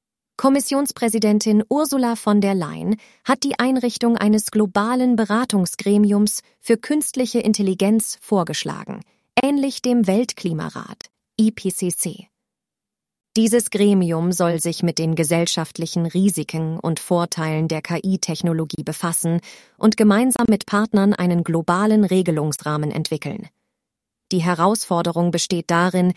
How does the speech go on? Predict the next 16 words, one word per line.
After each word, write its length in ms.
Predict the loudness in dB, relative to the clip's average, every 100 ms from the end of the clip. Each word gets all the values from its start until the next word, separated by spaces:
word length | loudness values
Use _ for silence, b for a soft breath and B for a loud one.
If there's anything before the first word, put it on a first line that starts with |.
| B B B
die 80 | 0
sich 220 | 0 -2
schnell 340 | 0 2 4 2
entwickelnde 680 | 0 0 2 2 2 0
K-I-Technologie 1040 | -2 -2 0 -2 -4 -2 0 0 -2 -2 0
sinnvoll 520 | 4 4 4 -2 -6
zu 180 | -2 -2
nutzen. 480 | -2 -4 -6 -8 -12 _ _ 0
Und 180 | 2 4
selbst 400 | 4 2 0 -2
K-I-Erfinder 1040 | -2 0 0 0 -2 -4 0 2 4 2
und 160 | 2 2
Entwickler 680 | 0 2 0 2 -4 -4 -16 -12
fordern 460 | 0 2 4 4
mittlerweile 680 | 4 2 0 0 0 0 -2
Regulierungen. 760 | 0 0 2 0 -2 -6 -12